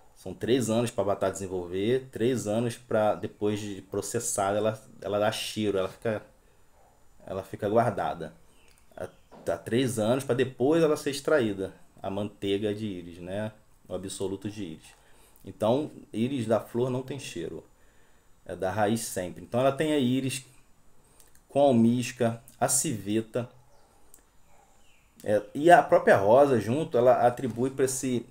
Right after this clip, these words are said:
pra esse cheiro atalcado. Tem um cheiro atalcado, o perfume. Ambarado, atalcado.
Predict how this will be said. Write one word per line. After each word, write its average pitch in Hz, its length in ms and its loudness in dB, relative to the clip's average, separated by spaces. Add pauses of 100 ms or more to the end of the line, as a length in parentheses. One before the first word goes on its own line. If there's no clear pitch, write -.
(120)
pra - 120 0
esse - 100 -4
cheiro 135 240 2
atalcado. 104 840 0
Tem 127 100 -4
um 135 80 -4
cheiro 127 240 0
atalcado, 110 680 0 (920)
o 101 80 -14
perfume. 104 520 -6 (4000)
Ambarado, 101 720 2 (200)
atalcado. 98 840 0